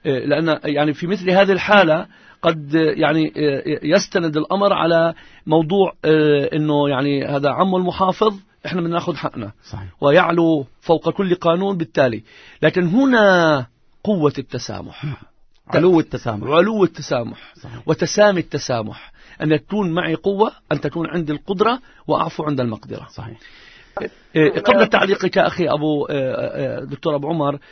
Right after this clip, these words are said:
Speaker 1: دعنا نسمع الأخ، إيه، أبو ثائر من الخليل بعد شكرنا للأخ حاتم من رجيب على هذه المداخلة المهمة جدًا. بارك الله فيك.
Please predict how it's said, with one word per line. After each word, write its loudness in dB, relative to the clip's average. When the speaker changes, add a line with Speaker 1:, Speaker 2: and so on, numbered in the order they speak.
Speaker 1:
دعنا 2
نسمع -2
الأخ، -2
إيه، -2
أبو -2
ثائر 4
من -2
الخليل -2
بعد 0
شكرنا -2
للأخ -6
حاتم -2
من 0
رجيب -2
على -2
هذه 0
المداخلة -2
المهمة -2
جدًا. -6
بارك -4
الله -4
فيك. -6